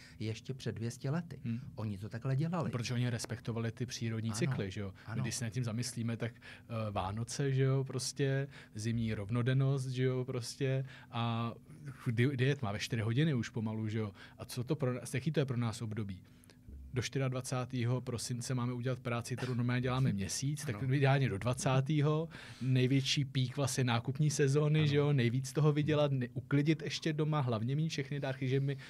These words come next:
Speaker 2: v tom období, kdy už máme dávno spát, tak jedeme na dvě stě procent
Speaker 1: Jo.
Speaker 2: prostě.
Speaker 1: Přesně tak. A já, já věřím, že, teďkon jsem to někomu říkal, ani nevím, do,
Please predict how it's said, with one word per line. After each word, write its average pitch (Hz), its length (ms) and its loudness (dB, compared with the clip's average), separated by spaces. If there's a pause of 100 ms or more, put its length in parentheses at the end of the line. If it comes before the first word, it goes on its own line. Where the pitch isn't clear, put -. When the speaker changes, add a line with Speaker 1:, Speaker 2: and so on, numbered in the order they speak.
Speaker 2:
v - 60 -20
tom 143 160 4
období, 143 600 6 (180)
kdy 156 100 0
už 131 120 2
máme 139 220 4
dávno 143 280 2
spát, 120 340 -4
tak 127 160 -6
jedeme 117 240 0
na 113 100 -4
dvě 104 200 -6
stě - 200 -8
procent - 340 -12
Speaker 1:
Jo. 98 80 -18
Speaker 2:
prostě. - 340 -10 (280)
Speaker 1:
Přesně 131 360 -6
tak. 120 280 -6 (220)
A 113 80 -6
já, 120 220 -2 (180)
já 156 180 -2
věřím, 90 360 -2 (720)
že, 110 320 -6 (560)
teďkon - 200 -6
jsem 117 140 -2
to 120 80 -4
někomu 117 320 -4
říkal, 113 380 -6
ani 104 160 -6
nevím, 107 320 -6
do, 101 100 -6